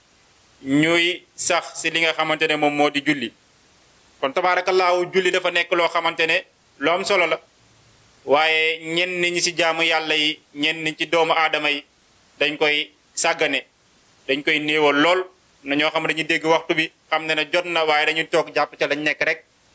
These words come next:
"Bu ma demee kër ga, dinaa ko fay." Kon loolu nekk na loo xamante ne ñàkk fonk waxtu bi la. Te Yàlla bokk na ci li mu gën a bëgg mooy ngay julli ci li nga xamante ne moo di heure. Te ñi nga xamante ne ñoo di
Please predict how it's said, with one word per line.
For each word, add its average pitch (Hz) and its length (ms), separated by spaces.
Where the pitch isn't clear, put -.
"Bu 147 80
ma 160 80
demee 156 240
kër 151 160
ga, 143 80
dinaa 143 260
ko 139 100
fay." 131 200
Kon 135 120
loolu 165 500
nekk 160 240
na 156 100
loo 147 160
xamante 147 380
ne 165 160
ñàkk 160 380
fonk 175 280
waxtu 165 340
bi 160 120
la. 139 120
Te 156 100
Yàlla 156 420
bokk 180 240
na 180 120
ci 185 80
li 165 60
mu 160 100
gën 160 140
a 160 40
bëgg 156 340
mooy 147 340
ngay 147 280
julli 147 200
ci 156 100
li 151 80
nga 147 100
xamante 147 380
ne 143 200
moo 139 220
di 143 80
heure. 131 300
Te 156 120
ñi 165 100
nga 180 100
xamante 175 360
ne 170 140
ñoo 170 220
di 175 220